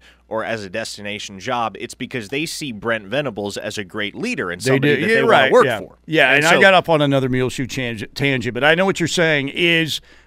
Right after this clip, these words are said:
Speaker 2: Brent is a special dude, man. And I think he was already special when he was here at Oklahoma the first time around. They won a national championship, and it didn't end real well, but it was still not horrible, and he did a very good job overall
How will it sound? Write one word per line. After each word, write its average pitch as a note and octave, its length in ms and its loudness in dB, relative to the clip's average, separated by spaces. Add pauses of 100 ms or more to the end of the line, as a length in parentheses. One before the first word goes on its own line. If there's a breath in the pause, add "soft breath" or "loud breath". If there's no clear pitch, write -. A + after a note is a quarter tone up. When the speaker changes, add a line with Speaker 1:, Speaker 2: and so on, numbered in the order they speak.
Speaker 2:
Brent G3+ 480 -2
is C#3 160 -4
a C3+ 60 -2
special F3 440 -4
dude, D3+ 320 0
man. B2 440 -2 (340 soft breath)
And C3+ 360 -2
I C#3 160 0
think A3 200 -6
he A#3+ 60 -6
was G#3+ 160 -2
already F3 360 -2
special D#3+ 480 -2
when C#3+ 120 -2
he C#3+ 60 0
was C#3 160 -2
here D3 220 0
at C3+ 60 -2
Oklahoma C3 380 -2
the A#2 120 -4
first D#3 280 -4
time B2 160 -4
around. G2 240 -6
They G#2+ 80 -6
won D3 180 -4
a - 20 -4
national D#3 400 -2
championship, C#3 640 -6
and C3 220 -6
it D3 320 -8
didn't G3+ 220 -10
end G3 220 -8
real F#3+ 220 -4
well, F3+ 300 0
but E3 180 -2
it F3 80 -8
was D#3 160 -4
still E3+ 520 0
not D3 400 -2
horrible, D3 680 -2
and C#3+ 220 -4
he D#3 120 -4
did F3+ 200 -2
a C#3+ 80 -2
very D3 280 -2
good C#3 260 -4
job C3+ 340 0
overall A#2+ 500 -2